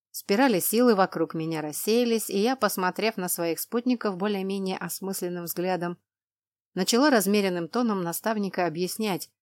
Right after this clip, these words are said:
куда мы коллективно влипли. Начать с того, что на ночном перевале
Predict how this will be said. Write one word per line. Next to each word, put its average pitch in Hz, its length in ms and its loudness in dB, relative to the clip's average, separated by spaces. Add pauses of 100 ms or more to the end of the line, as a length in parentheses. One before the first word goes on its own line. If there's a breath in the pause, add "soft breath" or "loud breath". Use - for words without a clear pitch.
(120)
куда 190 300 -2
мы 240 140 0
коллективно 165 680 -4
влипли. 165 480 -6 (720)
Начать 208 420 2
с - 60 -4
того, 196 420 2 (380)
что - 280 2
на 294 120 6
ночном 214 420 2
перевале 185 680 0